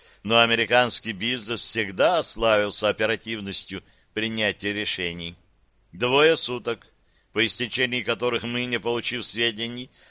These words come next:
о судьбе сайгонских пленников, начинаем обратный отсчёт». «Вам очень нужны эти люди?» спросил Райан. «Потому что среди них есть кто-то оттуда?» «Мы своих не бросаем»,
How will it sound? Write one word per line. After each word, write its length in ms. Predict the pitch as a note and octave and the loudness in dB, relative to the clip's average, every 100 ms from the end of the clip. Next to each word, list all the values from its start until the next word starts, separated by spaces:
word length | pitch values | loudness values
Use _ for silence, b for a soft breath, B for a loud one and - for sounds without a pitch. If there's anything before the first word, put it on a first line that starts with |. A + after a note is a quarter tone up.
| - | -8
о 80 | G2+ | -6
судьбе 320 | A#2 A#2+ A#2+ | -4 -2 -2
сайгонских 600 | A#2 A2+ A#2+ A2+ - G2+ | 2 0 0 -4 -8 -12
пленников, 680 | G#2 A2+ A#2 A#2 C3 B2 - b b b | -2 -2 -2 -8 -8 -10 -16 b b b
начинаем 520 | G#2 G#2 B2+ C3 C3 | -8 -4 -2 0 0
обратный 520 | B2 A#2 A#2+ G#2 A#2 A2+ | 0 2 0 0 -6 -6
отсчёт». 600 | - - F#2+ - - - _ _ _ _ _ _ _ _ _ _ _ _ | -6 -6 -6 -8 -16 -20 _ _ _ _ _ _ _ _ _ _ _ _
«Вам 400 | B1 D2+ G2 A2+ | -12 0 2 4
очень 320 | A#2+ A2+ A#2+ A#2 | 2 0 -2 -2
нужны 380 | A#2 G#2 F#2+ A#2 A#2 | -4 -4 -2 0 0
эти 140 | A2+ | -2
люди?» 500 | A2+ A#2 B2+ B2+ - _ _ - | -4 -2 -2 -4 -8 _ _ -10
спросил 400 | G2+ F#2+ D#2+ F2+ | -8 -6 -6 -2
Райан. 360 | E2+ C2 A1+ - _ _ _ _ _ _ | 0 -2 -8 -20 _ _ _ _ _ _
«Потому 380 | A2 A2+ A#2+ A#2+ | 0 2 2 -2
что 200 | A2+ A2 | -2 -4
среди 340 | A2 G#2+ A2+ | -4 -4 -6
них 340 | A2+ A#2 - | -6 -8 -6
есть 420 | A2 A2+ - - - | -4 -2 -4 -12 -18
кто-то 520 | - G#2+ F#2+ G2+ G2 b b b | -6 -6 -2 -2 -2 b b b
оттуда?» 680 | G2 - _ - D#3+ B2+ D#2+ _ _ _ _ _ _ _ _ _ _ _ _ _ _ _ | -4 -4 _ -8 -6 -4 -8 _ _ _ _ _ _ _ _ _ _ _ _ _ _ _
«Мы 380 | E2 A#2 B2 B2 | 0 4 4 4
своих 500 | G#2+ A#2+ B2 A2+ F#2+ | 0 0 0 -4 -4
не 100 | A2 | -4
бросаем», 680 | G#2 G#2 - A2+ F#2+ B1 | -2 -2 0 0 0 -4